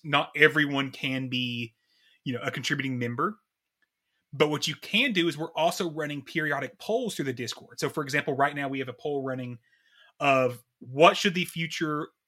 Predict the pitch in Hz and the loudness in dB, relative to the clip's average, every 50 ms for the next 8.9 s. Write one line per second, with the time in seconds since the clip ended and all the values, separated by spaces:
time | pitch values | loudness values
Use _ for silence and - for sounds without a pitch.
0 | _ - 170 139 127 127 139 147 160 156 - 170 151 135 - - 143 - - - | _ -14 -12 -10 -2 4 6 6 6 6 4 0 -2 -2 0 0 0 0 -2 -4
1 | 135 131 120 - - 139 131 131 123 - - 131 123 117 - - 117 104 113 117 | -4 -4 -4 -2 -2 -2 0 -2 -2 -2 0 0 0 -2 -4 -6 -8 -8 -8 -10
2 | 110 104 - _ _ _ _ _ - 147 135 135 131 127 - 165 143 - 165 147 | -10 -10 -12 _ _ _ _ _ -4 -2 0 2 0 0 2 0 0 2 0 0
3 | 135 135 - - - 147 151 143 139 - 139 123 104 107 - - - - - - | 0 -2 -4 -2 -2 -2 0 0 0 0 -2 -4 -4 -6 -8 -10 -12 -12 -14 -20
4 | - - _ _ _ _ _ _ _ _ _ _ _ _ _ _ _ - - - | -20 -20 _ _ _ _ _ _ _ _ _ _ _ _ _ _ _ -20 -20 -8
5 | - - 196 214 202 185 180 170 165 180 165 160 165 - _ _ _ _ _ _ | 0 2 4 6 6 6 6 6 4 2 0 -2 -2 -6 _ _ _ _ _ _
6 | _ - - - - 170 156 143 - - 123 107 - - - - - - - - | _ -8 -4 4 8 8 8 8 6 0 -2 -2 -2 -8 -12 -14 -14 -16 -18 -18
7 | - _ _ _ _ _ - 135 143 156 170 175 175 165 156 156 151 143 135 135 | -18 _ _ _ _ _ -4 2 4 6 6 6 4 4 4 2 2 2 0 -2
8 | 135 131 139 131 127 120 120 120 127 139 131 - 147 139 131 123 120 113 | -2 -2 -4 -4 -4 -4 -6 -2 0 0 0 0 -2 -2 -2 -2 -4 -6